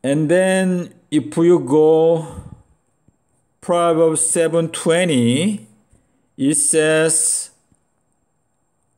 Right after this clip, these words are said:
"Husband, come home on full moon."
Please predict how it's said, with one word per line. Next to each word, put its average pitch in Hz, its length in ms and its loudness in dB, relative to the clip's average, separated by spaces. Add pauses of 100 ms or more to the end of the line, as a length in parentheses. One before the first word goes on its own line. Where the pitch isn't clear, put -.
(100)
"Husband, 175 1040 -2 (2500)
come 175 540 -4
home 175 760 0 (2000)
on 165 640 0 (720)
full 190 640 0
moon." 110 680 0